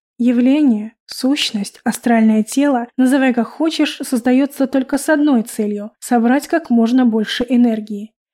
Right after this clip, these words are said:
Дирк писал, что из разговоров с Бри он смог узнать: носитель, в моем случае Ри, не контролирует свою созданную сущность,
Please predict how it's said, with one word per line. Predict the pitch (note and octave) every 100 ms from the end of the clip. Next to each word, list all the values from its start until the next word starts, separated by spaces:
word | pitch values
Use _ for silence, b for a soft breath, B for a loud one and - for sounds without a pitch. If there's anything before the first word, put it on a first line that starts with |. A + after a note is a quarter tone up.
| _ -
Дирк | A#3+ C#4 -
писал, | - C#4 - D#4+
что | D#4+ - A#3
из | B3+ A3+
разговоров | A#3 G#3+ B3+ B3+ B3+
с | A#3+ A#3+
Бри | A#3+ C4 E4 -
он | B3+ B3
смог | - C4 C4+ D#4
узнать: | C#4+ C4+ G#3 - - _ _ _ _ _ -
носитель, | C4 B3+ - F#4 F#4+ G#3+ G#3+ -
в | A#3
моем | C4+ C4
случае | B3 C4 A#3+ - C4+
Ри, | C#4 A3+ G#3 _ _ _
не | B3+
контролирует | C4+ E4+ E4 F4+ F4 B3+ A3+ A3
свою | - A#3 A#3
созданную | A#3 B3 G#3+ A3+ A#3
сущность, | B3+ C4 G#3+ - A3 G3+ -